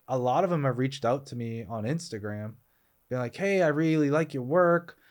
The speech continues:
I just moved to Los Angeles. I'm twenty-one years old." Like, I'll hit them up. Like, if it's a non-union job, which every once in a while I do, or, uh,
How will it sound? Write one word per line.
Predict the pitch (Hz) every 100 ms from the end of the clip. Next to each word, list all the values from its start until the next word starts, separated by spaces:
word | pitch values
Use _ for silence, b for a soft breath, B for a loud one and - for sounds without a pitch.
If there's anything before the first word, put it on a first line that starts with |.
| b
I | 120
just | 110 139 147
moved | 156 147
to | 143
Los | 131 135 139
Angeles. | 156 156 147 143
I'm | 123
twenty-one | 127 147 147 139 139 139
years | 131 123
old." | 117 127 139
Like, | 123 110 110
I'll | 135
hit | 151 160
them | 131 117
up. | 123 151 -
Like, | 117 110 - b b -
if | 120
it's | 147 147
a |
non-union | 139 123 131 131 127 135 131 123 120
job, | 117 123 135
which | 117 -
every | 117 107
once | 120
in |
a |
while | 113 110 110 107
I |
do, | 104 110 113
or, | 107 113 110 110 107 b b b b b _
uh, | 113 107 104 104 104